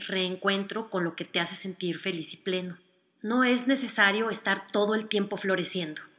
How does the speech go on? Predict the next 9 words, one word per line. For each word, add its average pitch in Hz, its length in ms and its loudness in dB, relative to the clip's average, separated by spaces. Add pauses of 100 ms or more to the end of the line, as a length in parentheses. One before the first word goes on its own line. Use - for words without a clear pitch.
(640)
También 233 680 2
se - 160 -2
necesita 208 840 -2
darnos 240 400 4
tiempo 208 520 -4 (480)
para 208 360 6 (120)
reflexionar, 185 1040 -2 (260)
para 196 300 4
repensar 196 1300 -2